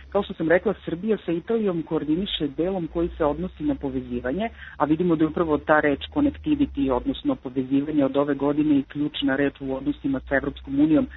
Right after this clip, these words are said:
i procesima evrointegracija. E, zato će Italija kao predsedavajuća zajedno sa Srbijom podvući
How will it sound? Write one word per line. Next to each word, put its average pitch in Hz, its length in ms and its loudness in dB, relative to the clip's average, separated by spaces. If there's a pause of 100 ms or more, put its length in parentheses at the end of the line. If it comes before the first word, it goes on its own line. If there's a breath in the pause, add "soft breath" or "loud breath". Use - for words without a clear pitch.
(340 loud breath)
i 139 360 4 (140)
procesima 135 580 2
evrointegracija. 139 760 0 (600 loud breath)
E, 156 260 8
zato 180 200 4
će 190 280 4 (120)
Italija 208 360 2
kao 190 260 2
predsedavajuća 175 640 0
zajedno 180 240 2
sa 156 180 -10
Srbijom 175 500 -2
podvući 165 480 -2